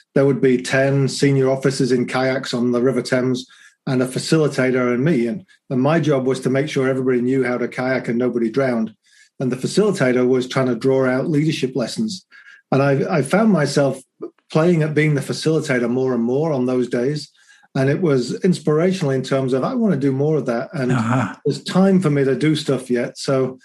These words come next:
Speaker 1: after five years in the police, I, I left and went back to school. And, um, and yet the, the police work,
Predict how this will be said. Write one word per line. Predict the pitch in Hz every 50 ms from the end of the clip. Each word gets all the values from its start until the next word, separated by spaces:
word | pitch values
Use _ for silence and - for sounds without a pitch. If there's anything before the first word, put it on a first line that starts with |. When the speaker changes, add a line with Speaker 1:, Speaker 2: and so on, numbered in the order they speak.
| - _ _ _ _ -
Speaker 1:
after | 151 147 147 - 160 147 139
five | 135 - - 175 180 170 156
years | 160 160 147 135
in | 143 139
the | 127
police, | - - 160 160 151 - -
I, | 139 131 127 135 - - 147 127
I |
left | 120 123 135 147 151 151 -
and | 135 127
went | 135 135 143
back | 135 127 123
to | - - - -
school. | - 139 139 147 143 139 143 - - - _ _ _ -
And, | 131 127 127 127 127 113 117
um, | 139 131 127 123 127 120 113 - _ _ _ _
and | - 160 160
yet | 175 175 180 - -
the, | 196 156 147 143 131 - - _
the | - -
police | - - - 185 208 185 - -
work, | 160 147 143 - -